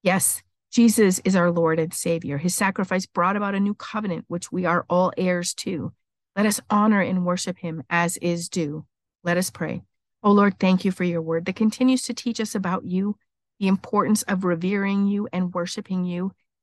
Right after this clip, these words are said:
Thank you for sending your son to overcome the enemy, death, and destruction.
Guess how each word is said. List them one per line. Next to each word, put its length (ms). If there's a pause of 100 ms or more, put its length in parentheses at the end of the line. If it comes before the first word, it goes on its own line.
(120)
Thank 200
you 60
for 100
sending 360
your 180
son 260
to 120
overcome 520
the 160
enemy, 500
death, 320
and 220
destruction. 680